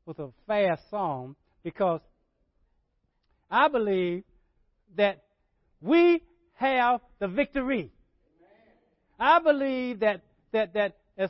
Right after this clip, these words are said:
far as spiritual warfare is concerned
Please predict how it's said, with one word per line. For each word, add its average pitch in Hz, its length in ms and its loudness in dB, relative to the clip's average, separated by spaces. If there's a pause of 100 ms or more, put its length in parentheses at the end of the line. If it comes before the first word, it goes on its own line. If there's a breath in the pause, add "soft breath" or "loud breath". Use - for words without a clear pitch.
far 277 240 2
as 202 340 -2 (1200)
spiritual 277 400 -4
warfare 254 640 2 (200)
is 214 120 -10
concerned 262 600 -8